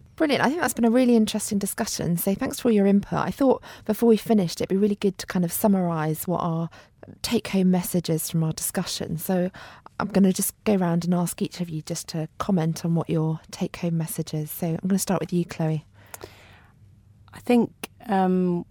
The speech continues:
Speaker 2: the most important thing for me is that work-based place assessment is not only about assessment, but it's about training and education, and an assessment is a part of that, but certainly not the whole picture.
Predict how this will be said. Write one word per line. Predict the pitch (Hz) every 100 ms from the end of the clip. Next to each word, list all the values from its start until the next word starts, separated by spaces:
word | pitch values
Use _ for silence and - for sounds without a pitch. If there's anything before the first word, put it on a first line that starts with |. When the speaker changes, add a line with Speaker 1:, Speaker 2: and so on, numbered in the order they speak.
| _ _
Speaker 2:
the | -
most | 190 -
important | 180 180 175
thing | - 185 165
for | 180
me | 175 175
is | 165
that | 160 -
work-based | 180 175 - - 170 160 -
place | 185 165 -
assessment | 156 165 160 - 156
is | 160 160
not | 160 -
only | 170 170 165
about | 160 156 156
assessment, | 147 - 156 - 151 143 -
but | 156
it's | 156 - -
about | - 156 147 -
training | - 165 156 151 147 147 - _ _
and | 160
education, | 147 151 - - 156 147 - 143
and | 151
an | 147
assessment | 143 - 165 - - 143 - - _ -
is | 151
a | 156
part | - 160 147
of | - -
that, | 139 - -
but | -
certainly | - 160 - 151
not | 151 135 _
the | 147
whole | 131 143
picture. | 147 156 - - 143